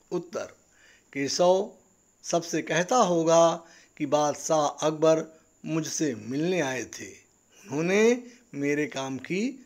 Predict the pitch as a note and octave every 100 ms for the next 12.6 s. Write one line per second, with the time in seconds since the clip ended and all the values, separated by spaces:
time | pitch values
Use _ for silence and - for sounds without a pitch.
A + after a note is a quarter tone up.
0 | _ - B2 A#2 C3+ D#3 - _ _ _
1 | E3 G3 - - _ _ _ _ _ _
2 | _ _ _ _ _ _ _ _ _ _
3 | _ _ _ _ _ _ _ _ _ _
4 | _ _ _ _ _ _ _ _ _ _
5 | _ _ - - _ - F3+ - B2+ -
6 | F#3+ E3 F#2+ - _ - - - _ F3+
7 | G#3 A#3 C#4 A#3+ G3 F#3+ F#3 F#3 F3 D3
8 | E3 G3+ G3 E3+ E3+ E3+ - - _ -
9 | E3 F3+ F3+ G3 - - F3 F3+ D#3 D3
10 | - D#3 D3+ C#3 B2 - B2+ A#2+ D3+ A#2
11 | - C3+ C#3+ C3 F3 E3+ - D#3 F3 -
12 | C#3 C3 B2+ B2+ A#2+ D#3